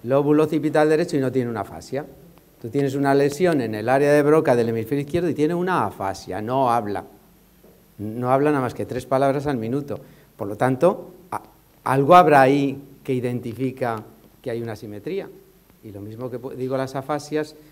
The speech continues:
podría decir muchas patologías en la neuropsicología,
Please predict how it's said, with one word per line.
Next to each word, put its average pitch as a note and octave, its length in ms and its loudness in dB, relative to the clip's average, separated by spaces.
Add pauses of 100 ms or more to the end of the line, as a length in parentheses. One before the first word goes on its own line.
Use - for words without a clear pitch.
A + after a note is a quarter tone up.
(140)
podría A2 280 -8
decir C3+ 340 -12 (440)
muchas B2+ 520 -10
patologías C3+ 580 -4
en C3+ 80 -8
la A#2 100 -10
neuropsicología, A2+ 800 -8